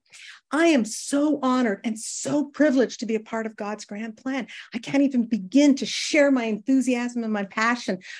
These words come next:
for that with you guys. So if you're new or nearly new, please get a sponsor. I beg of you, someone who has experience in this book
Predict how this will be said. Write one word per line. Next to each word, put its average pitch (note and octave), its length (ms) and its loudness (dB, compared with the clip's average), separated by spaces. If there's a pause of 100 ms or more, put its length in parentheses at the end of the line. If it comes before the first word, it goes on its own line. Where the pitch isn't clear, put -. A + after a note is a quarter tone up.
(120)
for G3 140 -4
that F3+ 240 -2
with G#3 200 -4
you G#3 60 -8
guys. - 380 -18 (680)
So - 120 2
if B3 160 2
you're D#4 180 6
new G#3 380 6 (160)
or A3 120 0
nearly A#3 380 2
new, D#3 240 -8 (720)
please B3+ 300 2
get G#3 160 -2
a G3 80 -6
sponsor. - 560 -12 (160)
I G#3 340 0
beg G#3+ 260 4
of G#3+ 100 0
you, D3+ 140 -6 (200)
someone C#4 460 4
who C4 160 2
has A#3+ 220 0
experience A#3 840 -2 (600)
in A3 260 2
this C#4 260 6
book C4 400 4